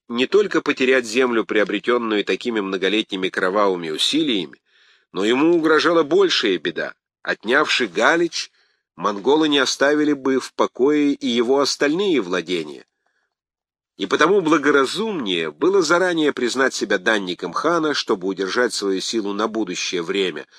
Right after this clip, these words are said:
когда при благоприятных обстоятельствах можно будет заговорить иначе с завоевателями Руси.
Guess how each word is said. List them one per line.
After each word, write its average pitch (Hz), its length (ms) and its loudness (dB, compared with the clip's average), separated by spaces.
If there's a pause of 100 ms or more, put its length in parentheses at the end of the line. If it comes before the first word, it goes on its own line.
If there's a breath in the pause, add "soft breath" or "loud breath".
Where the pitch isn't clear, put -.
(340 soft breath)
когда 104 380 0
при 101 200 -2
благоприятных 98 800 -2
обстоятельствах 120 920 -4
можно 127 320 -2
будет 120 240 0
заговорить 101 520 -2
иначе 107 480 -4
с 85 40 -8
завоевателями 85 800 -6
Руси. 76 420 -12